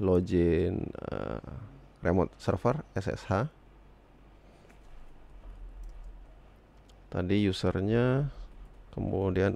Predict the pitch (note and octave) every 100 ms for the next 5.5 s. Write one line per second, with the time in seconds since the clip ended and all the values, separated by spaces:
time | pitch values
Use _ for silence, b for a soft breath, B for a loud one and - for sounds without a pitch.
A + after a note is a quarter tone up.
0 | - - - - - - - A#2+ C#3 D3
1 | - - - - - - - - - -
2 | - - A#2 G2+ A2 A2+ E3+ - B B
3 | - - - F#2+ F2 E2+ F2+ - A#2 D#3
4 | - - - - B B B - A2+ -
5 | F#2+ F#2 F2+ D#2+ D#2+